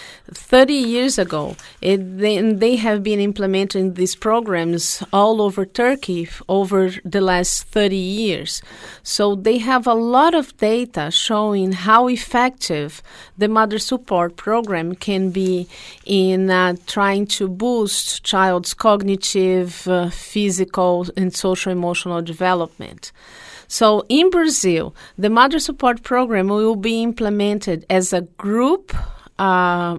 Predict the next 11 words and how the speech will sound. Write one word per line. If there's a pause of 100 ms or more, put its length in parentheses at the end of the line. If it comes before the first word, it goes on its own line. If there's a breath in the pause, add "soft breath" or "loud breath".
uh,
as
a
group-based,
uh, (100)
program, (440 loud breath)
and
it
lasts
thirteen
weeks.